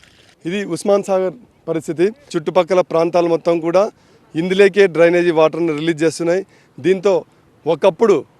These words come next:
ఐదు పాయింట్ నాలుగు టీఎంసీల కెపాసిటీ ఉన్నటువంటి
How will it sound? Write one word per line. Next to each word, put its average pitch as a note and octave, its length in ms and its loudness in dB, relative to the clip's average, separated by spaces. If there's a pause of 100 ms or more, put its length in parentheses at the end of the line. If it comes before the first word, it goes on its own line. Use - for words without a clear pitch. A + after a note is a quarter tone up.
(100)
ఐదు F#3 220 2
పాయింట్ F#3 400 0
నాలుగు F3+ 260 0
టీఎంసీల F#3 600 0
కెపాసిటీ F#3 680 0
ఉన్నటువంటి F3 680 0